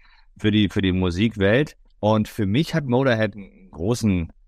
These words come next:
ja, großen Einfluss gehabt. Also würde ich sagen, ich bin mit elf, zwölf, wenn das so anfängt, dass man sich für Musik interessiert, ne? Man so langsam auf den Geschmack kommt und auf einmal was hört und denkt, hey, da ist was, Musik macht was mit mir, das, das machen andere Dinge nicht. Bin ich, äh,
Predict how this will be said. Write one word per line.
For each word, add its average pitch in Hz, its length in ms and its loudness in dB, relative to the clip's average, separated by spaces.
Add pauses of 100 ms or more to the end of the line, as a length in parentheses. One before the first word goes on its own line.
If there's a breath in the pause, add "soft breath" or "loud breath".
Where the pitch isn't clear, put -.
(140)
ja, 69 180 -4
großen 76 320 -4
Einfluss 104 400 -4
gehabt. 78 380 -2
Also 76 240 -2
würde 73 140 0
ich 73 80 -6
sagen, 69 320 -4
ich - 80 -16 (360)
bin 95 460 2 (380)
mit 87 260 -2 (160)
elf, 95 380 0
zwölf, 82 480 -2
wenn 90 80 -2
das 85 160 -4
so - 160 -8
anfängt, 101 460 -2
dass 92 120 -4
man 87 100 -2
sich 82 120 -4
für 85 100 -6
Musik 82 380 -2
interessiert, 113 640 -2
ne? 90 160 0
Man 90 320 2
so 85 100 0
langsam 92 360 0
auf 90 80 -2
den 85 100 -8
Geschmack 87 380 -2
kommt 107 180 -2
und 90 80 -2
auf 85 100 -4
einmal 90 360 -2 (200)
was - 260 -4
hört 98 200 2
und 87 140 -2
denkt, 85 240 0
hey, 92 260 0 (220)
da 78 100 0
ist 90 200 -4
was, 104 260 0
Musik 92 360 -2
macht 87 240 -2
was 92 160 -2
mit 90 120 -2
mir, 90 180 0
das, 95 180 -2
das - 200 -8
machen 90 180 -4
andere 90 240 -2
Dinge 82 220 -2
nicht. 92 260 -4 (220)
Bin 110 240 0
ich, 123 320 -2
äh, 92 240 0